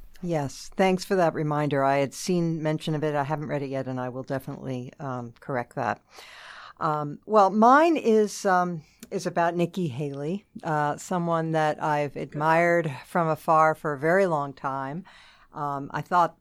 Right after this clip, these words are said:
even though anybody who took a position with the Trump administration was in danger of having their dignity and honor tarnished, I thought she handled it about as well as anybody could and did, did a creditable job at the U N, though admittedly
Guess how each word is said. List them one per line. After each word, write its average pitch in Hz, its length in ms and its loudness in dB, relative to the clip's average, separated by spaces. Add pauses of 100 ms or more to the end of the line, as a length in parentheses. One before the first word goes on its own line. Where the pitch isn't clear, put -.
(520)
even 185 260 -2
though 151 420 2 (280)
anybody 180 400 2
who 143 120 -16
took 160 220 -10 (320)
a - 140 -14
position 160 500 -10
with 139 120 -14
the 143 80 -12
Trump 156 280 -8
administration 147 800 -8
was 135 140 -12
in 139 100 -8
danger 143 400 -8
of 135 100 -12
having 143 300 -8
their 135 220 -6
dignity 131 600 -8
and 120 240 -10
honor 139 480 -6
tarnished, 160 580 -2 (380)
I 160 80 -6
thought 165 280 2
she 156 440 -10 (140)
handled 156 400 -2
it 147 100 -4
about 147 240 -4
as 135 120 -10
well 143 240 -2
as 139 140 -8
anybody 139 440 -8
could 233 440 -2 (180)
and 139 360 -8
did, 139 240 -8
did 151 160 -8
a 139 60 -8
creditable 165 560 -6
job 147 440 -2
at 135 120 -12
the 135 80 -14
U 135 240 -10
N, 160 280 -4
though 139 240 -4
admittedly 143 600 -8